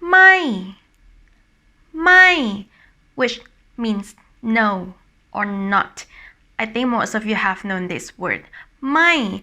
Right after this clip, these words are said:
and it's falling tone. So when talking about a falling tone,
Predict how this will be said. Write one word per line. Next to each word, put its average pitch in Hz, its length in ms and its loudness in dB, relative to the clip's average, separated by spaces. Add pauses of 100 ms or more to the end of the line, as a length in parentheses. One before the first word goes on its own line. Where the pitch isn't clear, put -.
(380)
and 214 340 0 (160)
it's 220 200 -4 (140)
falling 294 480 0
tone. 185 400 -4 (380)
So 254 380 0 (240)
when 262 120 -4
talking 269 420 -2
about 226 260 2
a 226 60 -2
falling 302 480 0
tone, 220 540 0